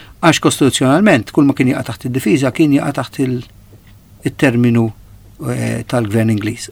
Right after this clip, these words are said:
U dina kienet xi ħaġa li l-gvernijiet Maltin, eh, ma kienux jieħdu gost biha assolutament xejn. Il, il-Malta Labour Party, eh,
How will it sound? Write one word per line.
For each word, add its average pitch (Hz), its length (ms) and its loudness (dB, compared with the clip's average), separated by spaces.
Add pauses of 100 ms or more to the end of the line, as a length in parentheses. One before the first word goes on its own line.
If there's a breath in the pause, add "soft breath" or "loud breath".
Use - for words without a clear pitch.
U 147 80 2
dina 147 160 4
kienet 135 240 -4
xi 139 80 -2
ħaġa 117 240 -2
li 113 80 -2
l-gvernijiet 135 480 -2
Maltin, 120 320 -2 (560 soft breath)
eh, 143 120 -4
ma 147 120 0
kienux 120 240 0
jieħdu 113 180 -2
gost 110 300 -2
biha 110 160 -2 (160)
assolutament 107 560 -6
xejn. - 240 -6 (500 soft breath)
Il, 170 140 2 (140)
il-Malta 180 420 6
Labour 127 240 4
Party, 127 400 0 (680 soft breath)
eh, 127 360 2